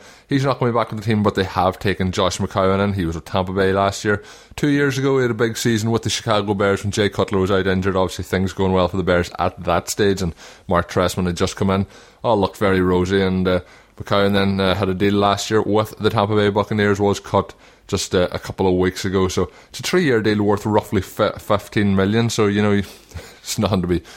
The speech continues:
sneezed at, but if you look at most quarterbacks are making that in a year. But the Cleveland Browns need a player, probably a stopgap. And, uh, although I am not a huge Josh McCown fan, definitely, you know, a deal probably for him that is, uh, a positive one. We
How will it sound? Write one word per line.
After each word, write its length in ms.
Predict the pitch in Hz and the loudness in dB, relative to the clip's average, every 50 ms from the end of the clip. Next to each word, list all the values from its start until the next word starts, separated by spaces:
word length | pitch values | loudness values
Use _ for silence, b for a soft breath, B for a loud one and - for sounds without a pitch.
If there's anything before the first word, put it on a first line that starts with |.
| B B | B B
sneezed 420 | B - - 104 95 95 101 101 110 | B -4 0 2 2 2 2 2 0
at, 140 | 104 98 - | -2 0 -2
but 80 | 92 | -4
if 100 | 95 92 | -2 0
you 60 | 104 | 0
look 160 | 98 101 - - | 0 0 0 -2
at 100 | 90 - | -2 0
most 240 | 95 92 87 - | 0 0 0 0
quarterbacks 500 | - - 92 87 87 90 90 87 - - - B B B B B B | 0 0 2 2 2 2 2 0 0 -6 -16 B B B B B B
are 80 | 82 | -2
making 260 | 87 90 87 - 92 90 | 0 0 0 0 0 0
that 180 | 90 87 - | 0 0 0
in 120 | - 90 92 | 0 0 0
a 40 | 90 | 0
year. 240 | 90 90 90 90 90 | 2 2 2 2 2
But 100 | 92 - | 0 -4
the 60 | - | -8
Cleveland 380 | - - 127 120 104 110 98 | -4 0 0 0 2 2 2
Browns 340 | 92 95 92 92 90 87 87 | 2 2 2 2 0 0 0
need 280 | 101 104 104 101 90 82 B B B B B | 0 2 2 2 0 -4 B B B B B
a 40 | - | -10
player, 400 | - - 92 90 87 87 90 90 | -4 0 0 2 2 4 2 2
probably 480 | 87 - - 120 110 98 82 90 87 | 0 0 -2 -2 0 0 0 0 0
a 40 | 82 | 0
stopgap. 680 | 80 - - - 104 85 - - - 95 90 87 - - | 0 -2 -2 -2 -2 -2 -2 -2 -2 -2 -2 -2 -2 -2
And, 220 | 90 87 87 87 90 | -2 -2 0 0 -2
uh, 100 | 82 82 B B B B B B | -2 -4 B B B B B B
although 240 | 92 95 98 101 98 | -2 0 0 2 2
I 160 | 95 95 95 | 2 2 2
am 280 | 95 92 95 95 95 95 | 2 2 2 2 0 0
not 220 | 95 92 92 85 | 0 0 -2 -2
a 60 | 82 | -6
huge 420 | 92 - - 101 92 92 90 - - | -8 -6 -4 -2 -2 -2 -2 -2 -2
Josh 220 | 104 95 95 - | -2 -2 0 -2
McCown 360 | 101 95 - 95 92 95 95 | -4 -2 0 0 0 0 0
fan, 320 | - - 101 98 95 95 92 | 0 0 0 0 0 0 2
definitely, 480 | 95 92 92 90 - 104 98 95 92 - B B B B B B B | 2 2 0 0 0 -2 0 0 -2 -4 B B B B B B B
you 80 | B 92 | B 0
know, 200 | 95 92 92 90 | 0 2 2 2
a 120 | - 92 | 0 0
deal 320 | 95 92 95 92 95 98 92 - | 0 0 0 0 0 0 -4 -4
probably 440 | - - 98 92 92 95 95 90 80 - - | -2 -2 0 0 2 0 0 0 -2 -6 -14
for 320 | - - - 101 98 95 | -10 -2 0 0 2 2
him 240 | 92 98 98 98 98 | 2 2 0 2 2
that 180 | 98 98 92 - | 0 0 0 0
is, 240 | 98 95 92 90 98 | 0 0 0 0 0
uh, 140 | 98 92 - | 0 0 -2
a 60 | 92 | -2
positive 440 | - - 101 101 101 110 110 117 110 | -4 -2 0 0 0 0 -2 -2 0
one. 180 | 113 107 104 101 | 0 0 2 2
We 120 | 98 92 | 0 -2